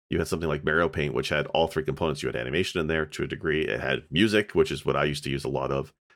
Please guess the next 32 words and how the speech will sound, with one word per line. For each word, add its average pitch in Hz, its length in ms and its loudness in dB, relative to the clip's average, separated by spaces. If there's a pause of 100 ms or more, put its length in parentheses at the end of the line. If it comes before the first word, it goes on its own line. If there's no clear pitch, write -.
(220)
And 69 80 -4
then 65 100 -4
it 69 60 -6
had 69 140 -8
the - 40 -8
painting 69 360 -6
program. - 460 -8
Plus, 90 200 -4
it 73 80 -2
had 73 100 -4
the 64 80 -8
fun 65 240 -6
mini 57 200 -8
game 55 180 -10
as - 140 -14
well. - 240 -12 (840)
Really, 107 400 4
like, - 280 2
honestly, 113 400 6
out 92 100 6
of 92 80 4
all 104 140 8
accessories, 92 760 2 (960)
if 92 140 6
this 110 220 6
only 107 300 6
had 87 360 2
one 80 180 4
game 76 280 2
supported, 80 480 0
Mario 71 220 0
Paint, 90 280 -4